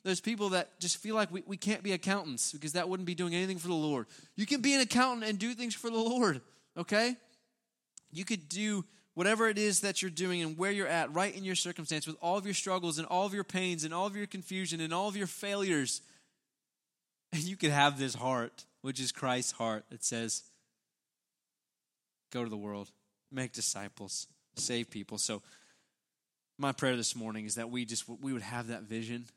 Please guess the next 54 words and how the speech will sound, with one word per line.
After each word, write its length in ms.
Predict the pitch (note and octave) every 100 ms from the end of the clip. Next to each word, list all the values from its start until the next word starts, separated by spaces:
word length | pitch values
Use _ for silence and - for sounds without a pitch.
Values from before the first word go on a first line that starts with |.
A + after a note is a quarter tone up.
| _
we 80 | E3
would 140 | D3 A2
have 260 | A#2+ A#2+
that 220 | A2+ G#2+
heart, 220 | G#2+ A#2 A#2
that 120 | A2+
Christ 340 | - C3+ B2+
would 120 | B2
just 180 | A2+ -
graciously, 540 | - B2 B2+ A2+ - B2
with 220 | B2+ -
his 120 | A#2
presence, 460 | - A#2 G#2+ G#2+ A#2
remind 440 | G#2+ A2 A2+ A2
us 200 | G#2 - - _ -
of 140 | A#2
all 160 | C3+ A#2
the 100 | A#2
goodness 460 | - A#2 A2+ -
we 80 | G#2+
have 180 | A2 G#2+
in 80 | G#2
the 60 |
gospel, 520 | G2 G#2 G#2 - G#2+ - - _
and 100 | A#2+
that 120 | A#2+ C#3
that 160 | C#3
would 160 | C3 -
compel 340 | A#2+ A#2+ A2+
us 180 | A2+ -
not 200 | C#3+ D3+
to 40 |
be 120 | D3+ D#3+
guilt-driven 560 | B2+ C3 C3+ B2+ C3
to 80 | A#2+
go 100 | B2
out 180 | A#2+ C3
there 140 | B2+
and, 180 | B2+ A#2
and, 240 | C3 A#2 A#2+
you 120 | B2
know, 60 | A#2+
do 180 | B2
all 60 | B2+
these 180 | A#2+ -
things 200 | B2 A#2+
that 40 |
we 60 | A#2
don't 180 | C3 B2
feel 140 | C3
like 160 | A2+ G#2+
doing, 240 | A#2 A2
but 160 | A2 B2+
rather 380 | C3 C#3 A#2+